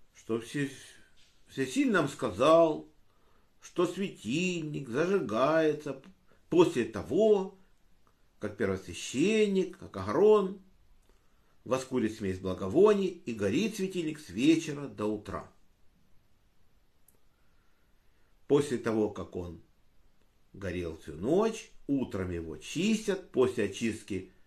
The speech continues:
плошек светильника опять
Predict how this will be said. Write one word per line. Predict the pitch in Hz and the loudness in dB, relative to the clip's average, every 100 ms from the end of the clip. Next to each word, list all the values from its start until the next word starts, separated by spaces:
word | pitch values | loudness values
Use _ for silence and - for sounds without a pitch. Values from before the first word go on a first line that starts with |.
| _ - _ | _ -20 _
плошек | 110 113 - 87 - | -2 0 -2 -8 -12
светильника | 87 82 - 185 240 240 - 233 240 226 220 226 233 _ - - _ _ _ _ _ _ _ _ _ _ - | -16 -14 -6 -2 -2 -2 -4 -4 -4 -2 -2 -2 -8 _ -20 -20 _ _ _ _ _ _ _ _ _ _ -20
опять | - 98 95 98 156 202 214 | -10 -10 -4 2 4 4 0